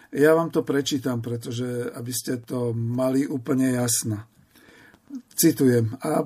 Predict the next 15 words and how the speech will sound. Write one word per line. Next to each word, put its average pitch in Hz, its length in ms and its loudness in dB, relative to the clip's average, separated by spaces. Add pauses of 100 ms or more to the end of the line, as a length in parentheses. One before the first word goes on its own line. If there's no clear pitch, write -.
budem 165 320 4
to 127 160 0
citovať 127 480 0
po 127 160 0
česky. 113 400 -2 (320)
Ty, 190 240 8 (480)
které 185 480 6
byly 185 480 2
naspořeny 165 800 4
milióny 156 800 2
občanů 170 640 0
za 131 400 0
období 151 480 0
před 139 320 0
rokem 143 400 2